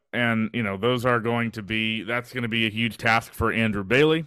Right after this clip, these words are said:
I know there's a lot of hype around Andrew Bailey, more than you probably have ever seen for a pitching coach coming in here and fixing different things. Um,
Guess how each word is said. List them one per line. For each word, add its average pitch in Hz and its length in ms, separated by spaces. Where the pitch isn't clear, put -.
I 98 80
know 101 100
there's 98 180
a 98 40
lot 110 180
of 101 60
hype 123 240
around 120 260
Andrew 120 240
Bailey, 123 320
more 113 220
than 110 180
you 101 60
probably 113 300
have 104 40
ever 110 160
seen 117 240
for 110 160
a 101 40
pitching 120 340
coach 123 280
coming 113 260
in 110 100
here 113 160
and 98 120
fixing 117 460
different 107 380
things. 131 420
Um, 101 500